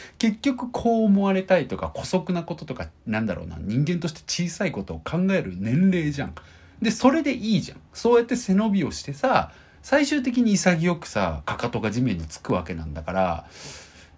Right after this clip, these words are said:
今は多分背伸びはある程度してるし、背伸びしてる感じのもので勝負する年齢なのよ。だからマジでフルーツぐらい全く背伸びしてませんっていうのを持ってくのがちょっと早い気がするし、でも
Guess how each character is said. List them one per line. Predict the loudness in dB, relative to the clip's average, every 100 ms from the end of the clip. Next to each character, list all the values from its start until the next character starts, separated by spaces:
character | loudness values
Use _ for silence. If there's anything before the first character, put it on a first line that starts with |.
| -14 0
今 | 4 4
は | 2
多 | -4
分 | -6 -6
背 | 0 4
伸 | 6 6
び | 4
は | 2 0 4
あ |
る | 4 4
程 | 2 -2
度 | -2 -6
し | -6
て | -2 0
る |
し、 | -2 -6
背 | -8 -2
伸 | 0 2
び | 0
し | -2
て | -4 -4
る | -4
感 | -2 0
じ | 0 0
の |
も | 0 0
の | 0
で | 0
勝 | -2 -2 -2
負 | -4
す | -8 -10
る | -8
年 | -6 -6 -8
齢 | -8 -8
な | -8
の | -10
よ。 | -12 -16 -20 -20 -20 -12 -2
だ | 0
か |
ら | 0
マ | 0 0
ジ | 0 0
で | 0 -2
フ | 0
ル | 4 4
ー | 2
ツ | 0
ぐ | 0
ら | 2
い | 0
全 | -2 -4 -2 0
く | -2
背 | -2 0
伸 | 0
び | -2
し | -2
て | -2
ま | -2
せ | -2
ん | -2
っ |
て | -4
い |
う | -4
の |
を |
持 | -6
っ | -6
て | -4
く | -4
の | -4
が |
ち | -6
ょ | -10
っ |
と | -10
早 | -8 -8
い | -8
気 | -12
が | -14
す | -14
る | -14
し、 | -12 -4 -2 -2 -6 -18 -20 -20 -20 -4
で | 2
も | 2